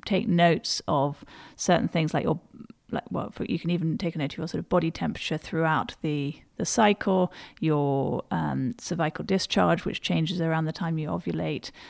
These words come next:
um, looking at, like you said, the length of the cycle, and all those things together can give you a bit more of an idea as to wh-, when you're ovulating.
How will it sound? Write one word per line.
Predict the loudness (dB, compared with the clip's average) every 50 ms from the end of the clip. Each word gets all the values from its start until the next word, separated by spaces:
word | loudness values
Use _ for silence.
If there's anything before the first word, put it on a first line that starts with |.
| -20 -12 _
um, | -4 -2 0 0 0 2
looking | 0 0 0 0 -2 -2 -2
at, | -4 -8 -8 -6
like | -4 -4 -2
you | -4
said, | -4 -4 -4 -4
the | -2 0
length | 2 2 2 0 -2
of | -4 -6
the | -8
cycle, | -6 -6 -6 -6 -6 -6 -6 -4
and | -2 -2
all | 0
those | 0 -2 -2 -4 -4
things | -6 -4 -4 -6 -6
together | -8 -6 -2 0 0 -2 -2
can | -6 -6 -6 -4
give | -4 -4 -4 -4
you | -6 -6
a | -4
bit | -6 -8 -6
more | -4 -4 -4 -4
of | -4 -4
an | -4 -2
idea | -2 -2 -2 -2 -2 -2 -2
as | -4 -6
to | -8 -8 -6 -6 -4
wh-, | -2 -4 -4 -4 -4 -2
when | -2 -2 -2
you're | -2 -2 -4 -4
ovulating. | -4 -6 -6 -6 -6 -8 -10